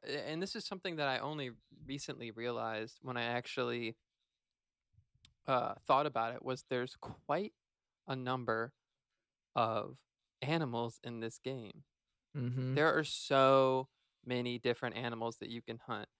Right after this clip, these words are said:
Speaker 1: So I've been trying to, like, fill up the compendium, compendium, compendium, and hunt them, and, and I've been actually making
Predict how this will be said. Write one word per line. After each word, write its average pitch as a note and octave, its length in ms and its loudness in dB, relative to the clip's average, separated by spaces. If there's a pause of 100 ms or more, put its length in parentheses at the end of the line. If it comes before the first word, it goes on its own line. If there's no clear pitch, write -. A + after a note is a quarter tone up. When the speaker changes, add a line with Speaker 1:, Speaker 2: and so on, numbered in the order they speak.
(260)
Speaker 1:
So - 180 2
I've C3 180 6
been D#3 120 -2
trying D3+ 220 0
to, D#3 60 0
like, B2+ 220 2
fill B2+ 300 4
up B2+ 160 2
the B2 80 -4
compendium, A#2 720 -8 (220)
compendium, D3+ 680 -12 (300)
compendium, C3+ 720 -2 (580)
and A#2 360 0
hunt C3 300 -4
them, B2+ 300 2
and, A2+ 420 -2 (140)
and A#2 400 -8
I've E3 180 -6
been C#3 100 2
actually E3+ 300 0
making D3+ 440 -4